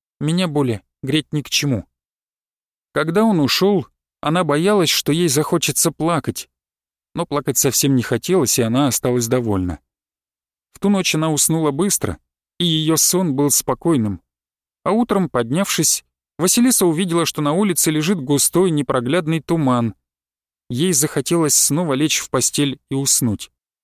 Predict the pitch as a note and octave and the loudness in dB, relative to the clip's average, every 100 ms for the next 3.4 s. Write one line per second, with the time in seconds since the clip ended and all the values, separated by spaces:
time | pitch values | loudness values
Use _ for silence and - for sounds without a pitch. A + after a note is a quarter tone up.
0 | _ _ _ _ _ _ _ _ _ _ | _ _ _ _ _ _ _ _ _ _
1 | _ - A3 - E3 B2 A#2+ C3 G3 C#3 | _ -2 0 2 2 2 2 2 2 0
2 | - G3+ E3+ C3+ E3+ D3+ A#2+ E3+ D#3 E3+ | 0 0 0 0 0 0 0 0 0 0
3 | D3 A2 G2 | 0 0 -2